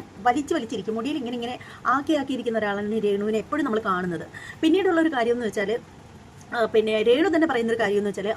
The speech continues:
ആഴ്ചയിൽ ഒരു ദിവസം മാത്രമേ തലമുടി നനച്ച് കഴുകുകയുള്ളൂ എന്നുള്ളൊരു കാര്യമാണ്.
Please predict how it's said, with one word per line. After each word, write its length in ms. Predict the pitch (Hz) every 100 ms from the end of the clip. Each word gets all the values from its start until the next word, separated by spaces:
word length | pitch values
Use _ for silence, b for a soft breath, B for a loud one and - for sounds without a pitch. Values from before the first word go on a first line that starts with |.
| 220
ആഴ്ചയിൽ 320 | 254 320 330 285
ഒരു 80 | 262
ദിവസം 220 | 269 269 240
മാത്രമേ 240 | 202 202 214
തലമുടി 280 | 196 208 226 208
നനച്ച് 260 | 185 - 277
കഴുകുകയുള്ളൂ 460 | 202 196 208 185 -
എന്നുള്ളൊരു 300 | 220 196 196 311
കാര്യമാണ്. 320 | 302 202